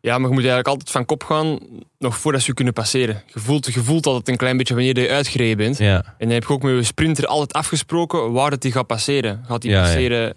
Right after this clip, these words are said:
Speaker 1: eh, tegen de boord, ja, dan ga je links van kop. Maar dan zwaai je ook af naar links eigenlijk.
Speaker 2: Ja, ja, ja.
Speaker 1: Eh, maar het was ook gewoon, er was gewoon niet genoeg, er zat geen lijn in.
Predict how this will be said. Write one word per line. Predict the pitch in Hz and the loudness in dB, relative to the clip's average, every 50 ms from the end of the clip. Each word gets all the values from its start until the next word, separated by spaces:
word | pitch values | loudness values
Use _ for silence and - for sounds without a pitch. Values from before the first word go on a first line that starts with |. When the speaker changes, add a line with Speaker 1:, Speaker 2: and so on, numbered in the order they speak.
| _ _ _ | _ _ _
Speaker 1:
eh, | - 117 113 110 110 - _ | -4 -2 -2 -2 -2 -4 _
tegen | - 147 143 151 151 160 | -2 0 2 2 2 0
de | 151 147 | 0 0
boord, | 131 135 160 180 160 | 0 0 0 0 0
ja, | - 117 | 0 0
dan | 107 107 110 | 0 0 0
ga | 113 107 | 0 0
je | 104 101 | 0 0
links | 98 117 135 139 | 0 0 -2 -2
van | - 160 143 | -2 -4 -4
kop. | - 117 - - | -4 -4 -4 -4
Maar | 131 117 | -2 -2
dan | 107 107 104 | 0 0 -2
zwaai | 104 117 117 117 120 127 131 | -2 -2 -2 0 0 2 2
je | 127 101 | 2 0
ook | 123 120 | -2 -2
af | - - 127 - - | -2 -4 -4 -4 -4
naar | 123 117 | -4 -2
links | 107 110 131 170 170 | -2 -2 -2 -2 -2
eigenlijk. | 180 180 180 185 208 233 - - _ _ _ | -4 -4 -4 -4 -6 -8 -10 -14 _ _ _
Speaker 2:
Ja, | 101 98 90 - - - _ _ | 2 2 2 2 -2 -8 _ _
ja, | - 92 78 - - | -2 -2 -2 -2 -2
ja. | - 82 - | -6 -6 -4
Speaker 1:
Eh, | - 117 117 | -4 -2 -2
maar | 113 - 127 | -2 -2 -2
het | 127 - | -2 -2
was | 131 127 131 | 0 0 0
ook | 160 - | -2 -2
gewoon, | - 175 170 143 | 0 0 0 0
er | 127 | 0
was | 135 139 135 | 0 -2 -2
gewoon | - 151 143 135 | -2 0 0 2
niet | 143 156 147 | 2 0 0
genoeg, | - 139 139 147 139 - - - - - _ _ _ _ _ _ _ | 0 0 0 0 0 -2 -8 -14 -16 -16 _ _ _ _ _ _ _
er | - | -6
zat | 131 143 135 | -4 -4 -2
geen | - 139 123 | 0 0 0
lijn | 120 131 165 180 156 | 0 0 0 0 -2
in. | 110 98 95 98 | -2 -2 -4 -8